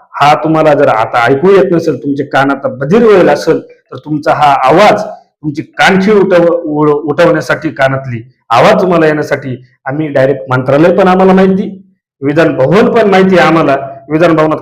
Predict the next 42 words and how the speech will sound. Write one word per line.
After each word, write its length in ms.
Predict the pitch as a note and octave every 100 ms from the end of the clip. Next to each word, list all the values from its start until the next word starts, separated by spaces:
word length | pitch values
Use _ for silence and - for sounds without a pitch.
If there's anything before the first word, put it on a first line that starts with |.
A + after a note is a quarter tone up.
| -
काय 180 | F#3+
चालतं 280 | G3 F#3 F#3
ते 260 | F#3 G3+ G#3
पण 140 | G3+
माहिती 260 | G3 F#3+ F#3+
आहे 60 |
आम्हाला, 280 | F#3 F#3 G3 - - - -
मंत्रालयात 380 | D#3 E3+ E3 E3
काय 120 | E3
ते 240 | F3+ F3+ G#3
पण 180 | G3+ F#3
चालतंय. 480 | F#3 F#3 F3+ - - - -
मंत्रालय 460 | A3+ A#3+ A#3 A#3+
ठप्प 280 | A3+ A3 G#3
करून 240 | G3 F#3+ F#3+
टाकू 160 | F#3+
आणि 140 | F3 E3+
विधान 240 | E3+ E3+
भवन 260 | D#3+ D#3+ D#3+
पण 160 | D#3
ठप्प 220 | D#3 -
करून 260 | C3 C3+ C3
टाकू 240 | B2+ -
आम्ही. 180 | B2 B2 A#2+
शेतकऱ्याला 460 | - C#3 D#3 D3+ D3+
कमी 200 | D3+ D3
समजू 280 | C#3+ C#3+
नका 200 | C#3+ C#3
तुम्ही. 240 | C3+ C#3+ B2+ - - - -
एक 140 | C#3 -
शेतकरी 400 | D#3 - D#3+ D#3
पुत्र 220 | D3+ D3+
म्हणून 200 | D3+ C#3+
तुम्हाला 240 | D#3 D3
आवाहन 240 | C#3 D#3 D3+
करतो, 500 | D3+ C3+ C3 G#2+ _ _ -
तुम्हाला 240 | D3+ D#3+
आज 280 | D3 D3 D#3+
पण 180 | - E3
शेतकरी 380 | D#3+ D#3+ E3 D#3
मायबाप 440 | D3+ D#3 D#3 D#3
म्हणतोय, 300 | D#3 C#3 C#3+